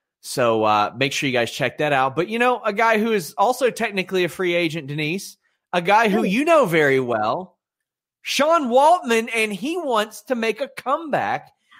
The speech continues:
Speaker 1: He said, uh, on his, on his new podcast, he said he had hepatitis C for a long time, and he tested positive for it. He got treatment, and he wants to get, or he's, he's cleared of it now. He wants to get his A C L fixed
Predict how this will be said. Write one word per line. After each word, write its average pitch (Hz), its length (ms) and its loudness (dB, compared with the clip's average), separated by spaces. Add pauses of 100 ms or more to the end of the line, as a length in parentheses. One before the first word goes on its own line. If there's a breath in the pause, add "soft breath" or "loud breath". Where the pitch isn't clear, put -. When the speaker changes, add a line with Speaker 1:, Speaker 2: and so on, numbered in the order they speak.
(120)
Speaker 1:
He 214 160 -8
said, 226 480 0
uh, 185 480 4
on 208 160 0
his, 196 220 0
on 180 140 -2
his 156 180 -8
new 170 100 -6
podcast, 143 500 -4
he 214 80 -12
said 156 220 -6
he 147 120 -6
had 143 140 -4
hepatitis 143 480 -4
C 123 180 -8
for 127 120 -6
a 117 60 -2
long 113 240 -4
time, 110 360 -8 (300)
and 120 120 -6
he 113 80 -6
tested 147 320 -4
positive 117 440 0
for 117 280 -2
it. 110 100 -2 (240)
He 110 100 -14
got 165 280 2
treatment, 175 580 -4 (220)
and 147 100 -4
he 143 80 -2
wants 175 300 -4
to 254 100 -8
get, 190 320 -4
or 151 100 2
he's, 139 300 -2
he's 160 220 -4
cleared 226 340 0
of 208 100 2
it 190 120 -8
now. 170 380 0
He 143 120 -4
wants 160 340 0
to 262 80 -10
get 233 160 2
his 202 160 4
A 190 160 2
C 180 260 -2
L 139 200 2
fixed - 500 -6